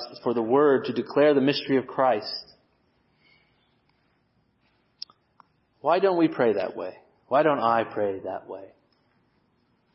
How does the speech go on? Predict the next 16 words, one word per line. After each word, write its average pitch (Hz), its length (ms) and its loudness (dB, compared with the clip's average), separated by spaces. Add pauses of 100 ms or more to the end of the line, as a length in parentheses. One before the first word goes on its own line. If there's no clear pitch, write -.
(140)
Maybe 135 180 -4
you 113 180 -4
do. 95 280 -8 (1200)
I - 40 -20
think 165 140 0
it's 143 120 -2
because 120 280 -4
it's 120 140 -8
hard. 135 460 -2 (760)
It's - 120 -16
hard 127 340 0
work. 151 300 0
It 117 100 -8
takes 123 220 -4
mental 143 340 -2
labor. 127 360 -2